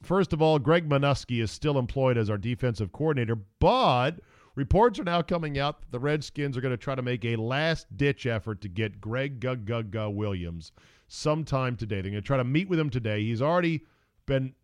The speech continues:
honed in on by Adam Gase and the Jets. Deal is not done yet. Cynics are saying this is Greg's way of getting more money from the Jets by saying, you know, uh, Redskins wanna bring me back. They're gonna pay me top dollar.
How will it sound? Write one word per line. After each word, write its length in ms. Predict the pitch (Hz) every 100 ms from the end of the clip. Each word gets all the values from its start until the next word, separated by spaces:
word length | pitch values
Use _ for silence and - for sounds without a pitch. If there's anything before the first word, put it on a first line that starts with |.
| -
honed 380 | - 180 190 160
in 160 | 147
on 300 | 131 120 117
by 360 | 92 117 117 110 120
Adam 320 | 135 139 113
Gase 340 | 117 117 -
and 100 | 113
the 60 | 92
Jets. 640 | 85 107 87 73 - - _ _ _ -
Deal 380 | 104 139 190 202
is 140 | 151 139
not 320 | 135 113 90
done 260 | 123 117
yet. 260 | 92 76 76 - _ _ _ _
Cynics 500 | - 180 214 190 -
are 100 | 131
saying 340 | - 135 123
this 200 | 139 139
is 100 | 127
Greg's 400 | 95 131 151 143
way 200 | 104 127
of 120 | 120 98
getting 220 | 120 110
more 200 | 110 110
money 380 | 117 165 165 139
from 180 | 107
the 80 | 98
Jets 440 | 85 87 82 - -
by 140 | 98
saying, 260 | 104 107 117
you 80 | 160
know, 80 |
uh, 480 | 139 113 107 98 90 76 65 62 50 53
Redskins 500 | 113 160 - 107 87
wanna 200 | 87 90
bring 180 | 90 95
me 80 | 90
back. 280 | 92 107
They're 60 | 92
gonna 120 | 98
pay 160 | 90 107
me 80 | 90
top 260 | 104 101
dollar. 400 | 107 110 73 90